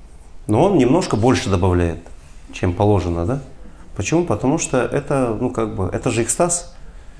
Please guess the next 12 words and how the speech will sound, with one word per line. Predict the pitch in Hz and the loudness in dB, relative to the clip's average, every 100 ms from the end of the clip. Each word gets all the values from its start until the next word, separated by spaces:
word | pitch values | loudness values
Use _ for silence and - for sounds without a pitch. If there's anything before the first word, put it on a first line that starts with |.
| - - - 269 - | -16 -16 -14 -12 -6
Ну, | 113 98 | -4 0
когда | 113 104 101 | 0 2 0
ты | - 117 | 0 -2
чуть-чуть | - - 135 - | -2 -2 -2 2
подороже | 123 110 104 101 131 117 104 | 4 6 4 4 4 4 4
можешь | 107 98 | 2 0
продать, | - 104 165 180 - - - - - - - - - - - - - - - - 180 - - | 0 0 2 6 4 4 -8 -8 -12 -16 -16 -16 -16 -18 -18 -18 -18 -18 -18 -18 -18 -18 -10
но | 117 135 143 101 - - | 0 4 4 2 -2 0
не | 113 120 | 2 4
запрещается | 123 - 120 - 165 156 - - - - | 2 2 0 4 4 4 0 -6 -8 -4
покупателю | 117 101 101 139 170 113 90 | -2 0 2 2 4 2 0
торговаться. | 82 104 127 131 92 - | 0 2 2 0 -2 -6